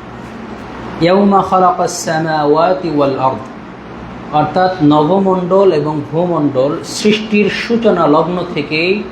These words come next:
আল্লাহর নিকটে মাসের গণনা ছিল বারোটা। মিনহা আশহুরুল হুরুম, এর মধ্যে কয়েকটি মাস আছে যেগুলো সম্মানিত।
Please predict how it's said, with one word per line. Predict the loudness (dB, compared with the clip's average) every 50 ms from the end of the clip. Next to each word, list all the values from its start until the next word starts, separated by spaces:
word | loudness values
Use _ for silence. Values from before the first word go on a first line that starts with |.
| -12 -14 -16 -16 -16 -14 -14 -14 -6 -2
আল্লাহর | 2 4 4 6 6 4 4 4 2 2 2
নিকটে | 0 0 -2 -2 -4 -6 -6 -4 -2 -2
মাসের | -2 0 0 0 -2 -2 -2 -4 -4 -4 -4 -2 0
গণনা | 2 2 4 4 4 2 2
ছিল | 0 -2 -2 0
বারোটা। | 2 2 2 2 2 0 -2 -6 -8 -10 -12 -14 -14 -14 -14 -14 -14 -14 -14 -14 -14 -14 -14 -14 -14 -14 -14 -14 -12 -12 -12 -12 -10 -10 -10 -10 -10 -10 -10 -10 -10 -10 -10 -10 -4 2 4
মিনহা | 4 6 8 6 6 6 4 4 4 4 4
আশহুরুল | 4 2 0 -2 -4 -6 -4 -4 -2 0 0 -2 -2 -2 -2
হুরুম, | -2 -2 -2 -2 -4 -8 -10 -14 -16 -16 -16 -16 -16 -16 -16 -16 -16 -16 -16 -14 -14 -14 -10 -4
এর | 0 2 4 4 6 6 6
মধ্যে | 4 4 2 0 -2 0 2 4 6 6 4 2 0 -4 -10 -12 -14 -16 -16 -18 -10 -4
কয়েকটি | 0 2 2 2 2 -2 -6 -4 0 2 2
মাস | 4 4 4 4 4 4 2 0 -2 -4 -4
আছে | -4 -4 -2 -2 -2 0
যেগুলো | 2 0 0 0 0 -2 -2
সম্মানিত। | -2 -2 -2 0 0 2 0 0 -2 -2 -6 -8